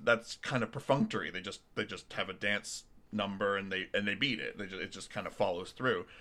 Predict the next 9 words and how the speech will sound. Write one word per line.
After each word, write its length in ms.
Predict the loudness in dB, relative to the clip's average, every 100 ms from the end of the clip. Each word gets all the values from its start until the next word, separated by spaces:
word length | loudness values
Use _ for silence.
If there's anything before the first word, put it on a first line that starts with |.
| -20 -4
The 100 | 0
real 760 | 0 2 0 6 10 10 8 2 -6
climax, 760 | 0 8 10 10 6 2 -2 -2
the 120 | 0
real 340 | 2 4 4
moment 320 | 4 4 4 2
of 100 | 2
crisis 640 | 6 6 4 0 -2 -4 -2
is, 380 | 0 0 -2